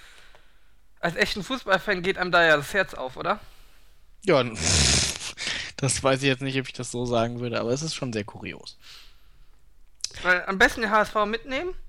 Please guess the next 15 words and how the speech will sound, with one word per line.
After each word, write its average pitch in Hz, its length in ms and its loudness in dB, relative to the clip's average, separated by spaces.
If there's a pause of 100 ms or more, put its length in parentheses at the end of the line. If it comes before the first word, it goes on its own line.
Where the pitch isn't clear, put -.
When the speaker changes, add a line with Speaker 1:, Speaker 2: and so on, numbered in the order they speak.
(120)
Speaker 2:
Hoffenheim 170 580 4
hat 143 140 2
fünf 170 280 -4
null 165 180 -2
gegen 147 220 0
Berlin 143 300 2
gewonnen. 98 380 -6 (1600)
Das - 280 -2
ist, - 360 -6 (100)
äh, 101 300 -6 (3000)
hart, 123 420 2 (920)
würde 107 160 -6
ich 98 100 -10
sagen. 98 320 -8 (600)
Speaker 1:
Naja, 139 680 -4